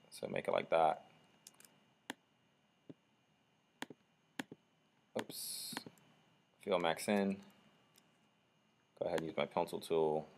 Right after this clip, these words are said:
Max comes straight down like that, and he goes straight across to the side, and he kinda has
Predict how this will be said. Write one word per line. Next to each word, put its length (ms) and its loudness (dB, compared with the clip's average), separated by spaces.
Max 220 -8
comes 260 -4
straight 260 -2
down 200 0
like 220 -2
that, 480 6
and 140 -6
he 60 -4
goes 300 -2
straight 300 0
across 440 6
to 60 -8
the 80 -8
side, 540 2
and 80 -8
he 60 -6
kinda 260 -4
has 260 -4